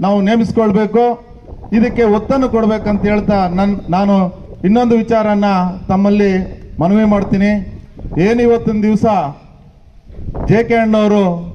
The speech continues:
ಮಾಜಿ ಅನ್ಸ್ಕೊಳ್ಬೇಕಾದ್ರೆ ಗ್ಯಾರಂಟಿಗಳ ಜೊತೆಗೆ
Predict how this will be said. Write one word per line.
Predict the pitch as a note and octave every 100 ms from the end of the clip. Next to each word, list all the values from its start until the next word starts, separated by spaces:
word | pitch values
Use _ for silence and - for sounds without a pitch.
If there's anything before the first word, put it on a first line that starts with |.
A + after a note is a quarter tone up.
| - - - B2+
ಮಾಜಿ | D#3 G#3 A3
ಅನ್ಸ್ಕೊಳ್ಬೇಕಾದ್ರೆ | B3 A3+ - A3 G3 G3+ G3+ F#3+ G3 G3 E3+ D#3+ - - - - _ _ _ _ B2
ಗ್ಯಾರಂಟಿಗಳ | D3 F#3 B3+ B3 B3 A3+
ಜೊತೆಗೆ | F3+ F#3+ G3 G3+